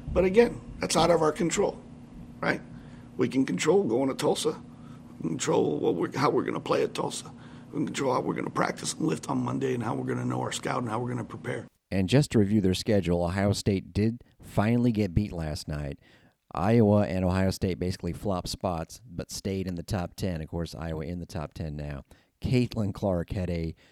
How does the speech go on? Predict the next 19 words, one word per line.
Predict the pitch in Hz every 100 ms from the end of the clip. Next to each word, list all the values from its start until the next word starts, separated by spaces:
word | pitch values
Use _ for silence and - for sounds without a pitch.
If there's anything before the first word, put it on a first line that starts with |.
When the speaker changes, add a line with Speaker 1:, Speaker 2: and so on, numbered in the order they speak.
| _ -
Speaker 2:
fifteen | 120 110 - 110
assist | 92 - 101 -
triple-double. | - 120 - 104 90 104 80 73
That's | 73 85 -
what | 92
it | 82
took | - 92
to | -
beat | 73 90 90 _ _ -
Ohio | 80 87 85
State, | - 95 90
which | 80 -
fell | 98 82
to | 73
nineteen | 78 92 - - 90
and | 80
one. | 80 87 76 65 - - _ _ _ _ _
The | 78 80 80
Buckeyes | 92 110 - 90 87 87 -